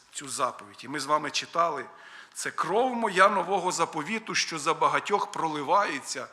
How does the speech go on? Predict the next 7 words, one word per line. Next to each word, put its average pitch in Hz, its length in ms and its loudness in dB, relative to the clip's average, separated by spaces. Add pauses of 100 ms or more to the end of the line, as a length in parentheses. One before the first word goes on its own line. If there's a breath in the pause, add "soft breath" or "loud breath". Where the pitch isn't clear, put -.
(300 loud breath)
на 147 120 0
відпущення 147 840 -2 (440 loud breath)
наших 147 540 2
гріхів». 143 500 -10 (240 loud breath)
І 139 80 -8
я 165 120 -4
читав 151 480 -2